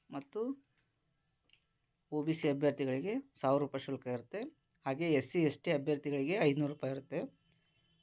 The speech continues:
So, in case ನಾವು ಒಂದರಿಂದ ಐದು ಮತ್ತು ಆರರಿಂದ ಎಂಟು ಎರಡನ್ನೂ ಆಯ್ಕೆ ಮಾಡಿಕೊಂಡಲ್ಲಿ, ಎರಡೂ ಪತ್ರಿಕೆಗಳನ್ನು ಆಯ್ಕೆ ಮಾಡಿಕೊಂಡಲ್ಲಿ, so, ಜನರಲ್ ಮತ್ತು ಒ ಬಿ ಸಿ ಅವರಿಗೆ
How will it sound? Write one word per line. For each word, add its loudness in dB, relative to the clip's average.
So, 0
in 4
case 0
ನಾವು 4
ಒಂದರಿಂದ 4
ಐದು 6
ಮತ್ತು 4
ಆರರಿಂದ 6
ಎಂಟು 6
ಎರಡನ್ನೂ 4
ಆಯ್ಕೆ 6
ಮಾಡಿಕೊಂಡಲ್ಲಿ, 2
ಎರಡೂ 4
ಪತ್ರಿಕೆಗಳನ್ನು 0
ಆಯ್ಕೆ 0
ಮಾಡಿಕೊಂಡಲ್ಲಿ, -4
so, -2
ಜನರಲ್ 2
ಮತ್ತು -4
ಒ 2
ಬಿ 0
ಸಿ -2
ಅವರಿಗೆ -2